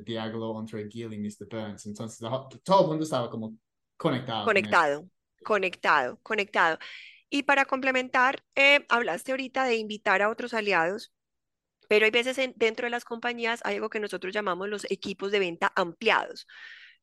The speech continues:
Speaker 2: Eh, esos equipos de venta ampliados pasa mucho, sobre todo en, en industrias o en empresas que tienen ventas muy técnicas, pero que hay equipos que participan en diferentes momentos. Entonces, está el vendedor que va y hace la oferta de cara al cliente.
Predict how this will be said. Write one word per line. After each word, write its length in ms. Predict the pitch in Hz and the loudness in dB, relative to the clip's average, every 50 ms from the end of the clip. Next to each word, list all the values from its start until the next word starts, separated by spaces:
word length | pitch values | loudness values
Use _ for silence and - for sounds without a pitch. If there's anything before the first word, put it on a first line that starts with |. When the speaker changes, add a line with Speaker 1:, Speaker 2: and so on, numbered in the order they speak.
| - | 0
Speaker 2:
Eh, 540 | - 214 202 190 190 185 185 180 180 180 - - | 2 4 6 6 4 4 4 2 0 -4 -4 -4
esos 180 | 220 220 262 269 | -4 -4 -2 -4
equipos 300 | 285 - 233 214 240 240 | -4 -4 -2 -2 0 2
de 80 | 240 233 | 4 4
venta 240 | 220 196 196 - 214 | 4 4 2 -2 -2
ampliados 480 | 226 226 - 240 226 226 226 226 226 - | -2 -2 -2 0 2 2 2 0 -4 -2
pasa 340 | - 233 226 214 - 240 247 | 0 2 2 2 0 -4 -6
mucho, 320 | 254 247 220 208 - 226 | -4 -6 -6 -6 -6 -6
sobre 220 | 233 208 190 185 | -4 -2 -4 -4
todo 400 | - - 190 180 180 190 208 - - - - - - - - - | -4 -4 -4 -2 0 -2 -2 -4 -6 -14 -16 -16 -16 -12 -2 2
en, 760 | 208 208 202 196 190 190 190 190 190 190 185 185 180 175 _ - | 4 6 6 6 6 4 2 0 -2 -6 -6 -8 -8 -10 _ -4
en 160 | 190 202 202 202 | -4 -2 -2 -2
industrias 600 | 202 196 190 240 254 240 226 - 254 262 - 262 | -4 -2 -2 0 0 0 -2 -2 -2 -2 0 0
o 60 | 247 | 0
en 60 | 226 | 0
empresas 540 | 214 208 208 - 214 190 185 208 214 190 - | 0 -2 2 4 4 4 4 2 0 -2 0
que 140 | - 226 214 | -2 -2 -2
tienen 460 | - - 196 190 190 202 214 226 220 | 0 0 -2 0 0 0 -2 -2 2
ventas 440 | 254 247 233 233 226 - 240 233 254 | 4 4 4 4 2 -2 -4 -4 -2
muy 140 | 240 247 240 | -8 -8 -8
técnicas, 640 | _ - 254 233 214 220 226 214 - 240 240 240 _ | _ 2 2 2 2 0 -8 -6 -4 -4 -4 -4 _
pero 240 | - 214 202 202 196 | 0 2 2 2 0
que 120 | - 214 196 | 2 2 4
hay 180 | 185 185 - - | 4 4 2 0
equipos 460 | - 226 - - 254 - - 240 - - | -4 -4 -2 -2 -6 -4 -4 -6 -4 -4
que 100 | 226 214 | -6 -2
participan 560 | - 190 - - 196 190 185 180 - 196 202 | -2 -4 -4 -4 -6 -6 -6 -2 -2 -2 -2
en 80 | 208 202 | -2 -6
diferentes 440 | 196 190 - 180 170 160 - 190 190 | -6 -6 -4 -4 -4 -4 -6 -8 -8
momentos. 340 | 180 175 175 160 156 - 170 | -8 -6 -6 -6 -6 -8 -10
Entonces, 220 | 170 180 180 202 202 | -10 -8 -6 -6 -2
está 140 | - 226 | 0 2
el 100 | 214 214 202 | 2 4 6
vendedor 540 | 247 254 269 269 247 214 208 233 254 - - | 4 4 4 4 4 4 4 4 2 -2 -4
que 140 | - 226 | -4 0
va 220 | 208 196 180 175 180 | 2 2 2 2 2
y 120 | 202 220 | 2 -2
hace 180 | 220 220 - 247 | -2 -2 -4 -4
la 100 | 220 196 | -4 -4
oferta 380 | 190 - 208 190 - - 208 | -4 -4 -8 -8 -4 -2 -2
de 80 | 214 214 | -2 0
cara 180 | - 185 175 180 | 0 0 0 0
al 100 | 190 - | -2 -4
cliente. 520 | 247 226 208 185 180 185 - 214 233 | -6 -4 -4 -4 -4 -2 -4 -4 -4